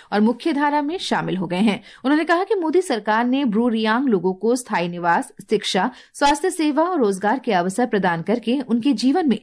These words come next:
सकारात्मक परिवर्तन किया है। श्री शाह ने कहा कि अशांति और भ्रष्टाचार में फंसा ये राज्य अब भागीदारी और कल्याण के साथ विकास के मार्ग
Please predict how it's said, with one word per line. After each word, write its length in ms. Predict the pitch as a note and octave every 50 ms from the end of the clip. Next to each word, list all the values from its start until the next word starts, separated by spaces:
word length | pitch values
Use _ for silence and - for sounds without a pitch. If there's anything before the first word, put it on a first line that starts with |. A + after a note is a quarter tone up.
| _ - - - _
सकारात्मक 680 | - C#4+ C4+ C4+ C#4+ D4 D4+ D#4 D#4 D#4+ F4+ F4+ - -
परिवर्तन 480 | G3+ F3+ F3+ F#3 F#3 F#3 - G3+ F3
किया 180 | E3 - D#3+ D#3+
है। 200 | F#3 G3+ E3 - - _ _ _
श्री 140 | - B3+
शाह 240 | - - B3+ B3 B3+
ने 100 | C4+ C#4
कहा 240 | B3+ C4 B3+ C4 D4
कि 140 | D4+ D4+ B3+
अशांति 680 | A3 G3 G3 - - F3+ F3+ F#3 F#3 - - A#3+ C4
और 200 | - - G3 G3
भ्रष्टाचार 640 | F#3 - F#3+ F#3 F#3+ - F#3+ F3 - F3+ F3 F#3 A3
में 160 | A3 A3+ A3
फंसा 260 | G#3+ G3+ F#3+ F#3+ A3+ A3+
ये 180 | A3+ F#3+ F3
राज्य 400 | E3 E3+ F3+ F#3 E3+ G#3+ B3+ E4+ - - - - _
अब 100 | B3+ A#3
भागीदारी 560 | A3 C#4 C#4 C4+ D#4 - D4 D4 D4+ D#4+ F4+ F#4+
और 80 | F#4 F4
कल्याण 460 | - A3 G#3 G3 G3 F#3+ A3 C#4 C#4
के 200 | - C4+ C4+ B3+
साथ 360 | A#3+ - G3+ F3 F3 F#3+ -
विकास 380 | G3 A3 A3 B3+ B3+ D4 D#4 D#4
के 100 | - C#4+
मार्ग 260 | A3 F#3+ F3 F3+ G#3+